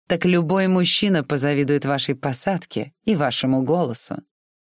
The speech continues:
«Ну что, мама, получила?» сказала Хэтти. «Сколько раз я тебе говорила, что ты дерёшь глотку, как команч. Стоит тебе завидеть лисицу. Да ты визжишь ещё громче, когда няня моет тебе уши».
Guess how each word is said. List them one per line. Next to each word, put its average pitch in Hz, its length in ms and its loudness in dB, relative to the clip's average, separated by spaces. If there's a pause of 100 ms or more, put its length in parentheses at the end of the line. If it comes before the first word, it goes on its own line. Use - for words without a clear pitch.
(320)
«Ну 254 160 4
что, 240 260 2
мама, 208 380 2 (120)
получила?» 202 800 2
сказала 147 460 -2
Хэтти. 135 400 -4 (260)
«Сколько 175 580 0
раз 190 220 -2
я 165 80 2
тебе 151 200 0
говорила, 151 400 2
что 151 180 0
ты 147 140 0
дерёшь 147 360 2
глотку, 147 600 0
как 170 220 0 (100)
команч. 151 720 0 (340)
Стоит 160 460 0
тебе 151 240 0
завидеть 143 520 0
лисицу. 160 800 0 (240)
Да 233 220 2
ты 269 180 4
визжишь 240 560 4
ещё 226 320 2
громче, 165 580 2
когда 165 320 0
няня 165 320 4
моет 160 300 2
тебе 170 340 2
уши». 147 500 0